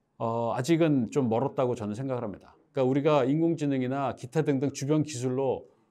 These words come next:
또 소프트웨어로 해결해야 될 일은 엄청나게 많이 있고요. 어, 소프트웨어 기술은 비교적 해결이 됐는데 아직 디테일이 문제인 경우도 많이 있습니다.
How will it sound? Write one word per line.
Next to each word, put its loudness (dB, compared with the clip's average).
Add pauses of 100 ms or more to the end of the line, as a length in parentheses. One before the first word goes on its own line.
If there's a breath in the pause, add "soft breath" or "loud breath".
(160)
또 0
소프트웨어로 2
해결해야 0
될 -2
일은 -4
엄청나게 -2
많이 -4
있고요. -6 (680 soft breath)
어, 4
소프트웨어 2
기술은 4
비교적 4
해결이 2
됐는데 0 (580)
아직 2
디테일이 6
문제인 4
경우도 0
많이 0
있습니다. -14